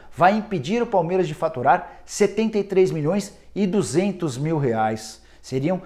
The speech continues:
sete milhões e duzentos mil pagos pela Conmebol apenas pela classificação à semifinal. O Palmeiras também estimava ser capaz de faturar, com bilheteria livre de impostos, dois milhões de reais com o jogo em casa de semifinal.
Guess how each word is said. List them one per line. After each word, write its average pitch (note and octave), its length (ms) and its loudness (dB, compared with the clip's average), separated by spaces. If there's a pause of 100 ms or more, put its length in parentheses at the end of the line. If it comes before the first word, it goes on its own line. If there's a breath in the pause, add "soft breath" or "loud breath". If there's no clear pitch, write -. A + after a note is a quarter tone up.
(120 loud breath)
sete G3+ 380 -2
milhões F#3 280 -4
e F#3 60 -8
duzentos E3 420 -8
mil A3+ 260 -4 (260 loud breath)
pagos F#3+ 300 2
pela E3+ 200 0
Conmebol D#3+ 540 0 (160 loud breath)
apenas A#3+ 500 0
pela A3 200 -2
classificação F#3 840 -2 (180 loud breath)
à D#3+ 140 4
semifinal. C3+ 880 -4 (160 soft breath)
O B2+ 40 -14
Palmeiras D#3 360 4
também E3+ 240 -4
estimava F3 460 -2
ser F#3 160 -6
capaz A#2+ 380 -2
de C#3 100 -8
faturar, D#3 680 -2
com E3+ 140 0
bilheteria E3 640 0 (180)
livre F#3+ 400 0
de D#3+ 120 -6
impostos, F#3 580 0 (260 soft breath)
dois G#3+ 300 6
milhões E3+ 340 -4
de C#3+ 80 -4
reais C#3+ 360 4 (240 loud breath)
com F3 160 2
o D#3 60 0
jogo D#3 220 0
em C3+ 80 -4
casa D#3+ 360 2 (280 loud breath)
de E3 160 -2
semifinal. A#2 840 -6